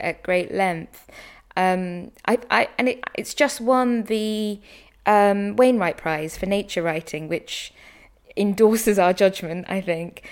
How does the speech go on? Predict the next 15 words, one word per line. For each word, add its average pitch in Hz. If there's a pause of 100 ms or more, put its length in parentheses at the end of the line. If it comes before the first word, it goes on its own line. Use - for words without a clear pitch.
(220)
Um, 185
but 247
it's -
more 285
than 262
nature 247
writing. 170
It's - (260)
diary 202
of 190
a 190 (120)
youth, 190
a 214
young 180
person. 175